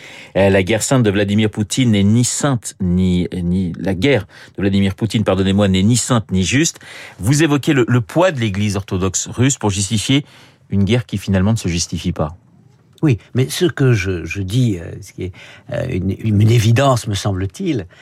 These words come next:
Speaker 2: c'est que l'Église orthodoxe russe est un instrument du pouvoir. Comme elle a toujours été l'instrument du pouvoir au temps de la Russie tsariste. Il y a eu une parenthèse au moment de l'U R S S, mais en fait, pour comprendre ce qui se passe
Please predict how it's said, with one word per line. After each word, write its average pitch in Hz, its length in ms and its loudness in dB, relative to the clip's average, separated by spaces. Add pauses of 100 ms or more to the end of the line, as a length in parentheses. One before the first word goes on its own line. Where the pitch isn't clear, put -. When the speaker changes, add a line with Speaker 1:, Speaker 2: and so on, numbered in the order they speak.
(120)
Speaker 2:
c'est - 240 -4
que 127 100 0
l'Église 117 540 2
orthodoxe 92 720 -6
russe 139 500 -2 (380)
est - 160 0
un 104 240 2
instrument 127 720 0
du 90 120 -6
pouvoir. 104 520 -2 (720)
Comme 147 180 4
elle 123 100 4
a 110 80 2
toujours 147 400 0
été 110 300 0
l'instrument 101 580 -2
du 87 120 -8
pouvoir 98 540 -2 (540)
au 123 120 2
temps 143 340 0
de 117 100 0
la 101 120 0
Russie 95 360 -8
tsariste. 127 520 -2 (180)
Il 123 60 0
y - 20 2
a 131 60 4
eu 139 80 4
une 120 120 2
parenthèse 107 760 -4 (300)
au 110 120 0
moment 113 340 2
de 90 80 -4
l'U 104 120 2
R 95 80 -2
S 95 220 -4
S, 156 300 -2 (220)
mais 120 220 0
en 131 100 0
fait, 143 220 -2
pour - 180 -8
comprendre 123 400 0
ce - 40 -14
qui 101 100 -10
se - 100 -10
passe 104 300 -4